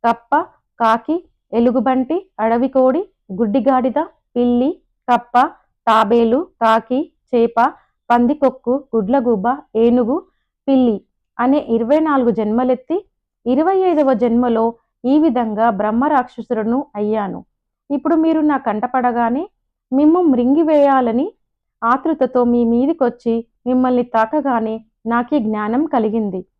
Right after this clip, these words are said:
నేను చేసిన పాపాలన్నీ ఒక్కసారిగా తుడిచిపెట్టుకుపోయాయి. ఇక నాకు జన్మరాహిత్యం ప్రసాదించి రక్షించు. నాకేనాటి పుణ్యమో కించిత్తు ఉండటం వలన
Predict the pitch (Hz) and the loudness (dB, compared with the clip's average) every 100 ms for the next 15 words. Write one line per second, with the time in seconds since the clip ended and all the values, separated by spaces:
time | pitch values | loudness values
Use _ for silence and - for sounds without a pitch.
0 | _ _ _ 247 269 359 370 330 320 302 | _ _ _ 0 2 0 0 -4 -2 -4
1 | - 226 208 254 254 233 220 240 226 220 | 0 0 0 0 0 0 -2 -4 -4 -10
2 | _ 339 320 247 220 214 254 247 220 311 | _ -4 0 0 -2 -2 -2 -2 -2 -4
3 | 277 254 226 262 240 220 202 175 - - | -4 -4 -8 -8 -4 -4 -4 -6 -8 -14
4 | _ _ _ _ _ _ 247 254 370 359 | _ _ _ _ _ _ -8 -4 -4 -2
5 | 240 190 208 214 _ _ - 180 240 254 | -2 -4 -8 -8 _ _ -12 0 2 2
6 | 339 302 269 262 - 247 233 202 196 240 | 2 0 0 -2 -2 -2 0 -4 -2 -2
7 | 240 220 220 285 208 - - 214 - 185 | 0 -4 -4 -6 -6 -6 -8 -8 -10 -20
8 | - _ _ _ _ _ 240 247 240 247 | -20 _ _ _ _ _ 0 0 0 2
9 | 247 269 285 285 277 254 247 247 254 302 | 2 2 0 -4 -4 -2 -2 -2 -2 -2
10 | 262 254 262 311 - 302 254 214 233 247 | 0 -2 -2 -8 -4 -2 0 0 -2 -2
11 | 240 240 240 277 | -2 0 -2 -4